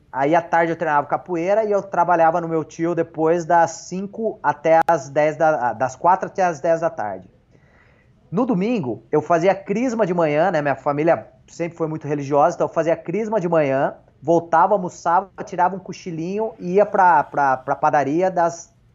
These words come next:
quatro às dez da noite também. Então eu trabalhei, trabalhava de segunda a segunda, é, e muitas vezes, cara, eu tava lá na padaria e tudo mais,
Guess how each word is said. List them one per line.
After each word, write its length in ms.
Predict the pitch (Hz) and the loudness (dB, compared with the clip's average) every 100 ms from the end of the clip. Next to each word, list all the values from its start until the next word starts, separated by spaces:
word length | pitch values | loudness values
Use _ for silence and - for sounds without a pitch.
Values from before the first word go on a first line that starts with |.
| _ _ _ | _ _ _
quatro 340 | - 147 160 170 | -2 0 0 -2
às 100 | 156 | -2
dez 200 | 160 156 | 0 0
da 100 | 170 | -2
noite 280 | 139 139 - | -4 -6 -6
também. 280 | 135 101 - _ _ _ _ - | -8 -8 -12 _ _ _ _ -14
Então 220 | 131 165 | -2 0
eu 40 | 170 | 2
trabalhei, 420 | 196 196 190 190 | 4 4 2 -2
trabalhava 480 | - 170 170 175 175 | -4 -2 2 2 0
de 80 | |
segunda 480 | - 175 147 214 262 | -6 -8 -8 -6 -4
a 20 | |
segunda, 560 | - 208 151 160 196 254 _ _ _ _ _ _ _ | -4 -4 -6 -8 -8 -10 _ _ _ _ _ _ _
é, 340 | - 131 131 143 | -6 2 2 2
e 60 | |
muitas 400 | 151 208 254 143 | -4 0 2 2
vezes, 260 | 139 202 196 | 2 2 2
cara, 180 | 143 139 | 0 -2
eu 40 | |
tava 260 | - 160 165 | 0 2 4
lá 180 | 147 156 | 4 2
na 80 | 147 | 0
padaria 480 | 147 135 123 147 | -2 -2 -2 -4
e 40 | 147 | -4
tudo 200 | 131 123 | -6 -6
mais, 360 | 160 147 - | -4 -4 -6